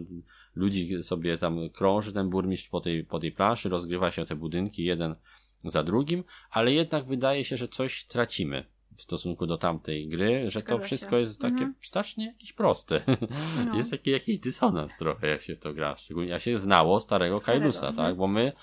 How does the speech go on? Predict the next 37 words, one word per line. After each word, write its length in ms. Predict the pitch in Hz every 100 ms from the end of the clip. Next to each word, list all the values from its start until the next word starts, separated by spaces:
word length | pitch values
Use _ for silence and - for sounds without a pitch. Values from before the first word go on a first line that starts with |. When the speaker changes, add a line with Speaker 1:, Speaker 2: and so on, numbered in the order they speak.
| - - 120
Speaker 1:
nagrywamy 500 | 147 156 127 113 117
tą 140 | 120
recenzję, 520 | 120 117 101 85 101
no 80 | 104
nie, 140 | 107 104
no 360 | 95 101 101 101
nie 160 | 107
ukrywajmy, 440 | 101 104 82 85 107
z 60 |
perspektywy 760 | 135 127 135 - 92 110 135 151 147 147 -
osób, 280 | - 143
które 180 | - 143
znały 340 | 131 139 98 82
starego 240 | 90 85 80
Speaker 2:
Mhm. 80 | 78
Speaker 1:
Kailusa, 540 | 90 80 71 110 127 - - _ _ _ _ _ _ - 101
które 180 | - 117
były 220 | 110 113
bardziej 280 | 120 113 123
ciekaw 340 | - - 95
zmian 420 | 98 107 135 95 78
względem 440 | 82 85 80 80
tego 240 | 85 80
starego. 520 | 78 78 71 71 80 - _ _ _ -
Speaker 2:
No. 140 | 113
Speaker 1:
No 220 | 113 -
i 120 | 139
to 260 | - 147 202
jest 240 | 214 196
z 80 | 160
grubsza, 600 | 117 123 196 - 185 180
mm, 440 | 180 165 175 170 170
tyle. 280 | - 180 123
Możemy 340 | 113 139 160 147
dodać 280 | 156 143
jeszcze 240 | 135 -
to 60 | 131